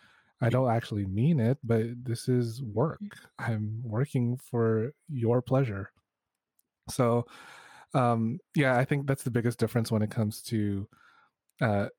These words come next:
Speaker 1: escorting and sugaring. It's the,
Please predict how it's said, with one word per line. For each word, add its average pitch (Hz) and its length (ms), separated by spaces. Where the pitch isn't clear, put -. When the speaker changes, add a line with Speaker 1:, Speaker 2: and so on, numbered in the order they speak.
Speaker 1:
escorting 110 540
and 104 120
sugaring. 98 720
It's - 240
the, 113 640